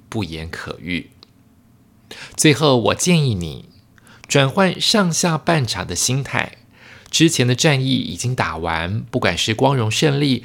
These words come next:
还是弃甲投谢，除非你还想打同一场仗，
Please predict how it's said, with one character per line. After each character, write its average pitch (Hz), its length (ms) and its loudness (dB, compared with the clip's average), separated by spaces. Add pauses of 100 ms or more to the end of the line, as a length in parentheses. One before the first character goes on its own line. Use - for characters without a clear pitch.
(120)
还 107 140 -2
是 110 220 0
弃 127 260 -2
甲 92 240 -4
投 101 300 -8
谢， - 380 0 (520)
除 - 200 0
非 220 240 4
你 131 100 -2
还 135 240 -2
想 143 220 -2
打 85 180 -6
同 101 260 -4
一 151 80 -2
场 98 280 -6
仗， 135 340 -2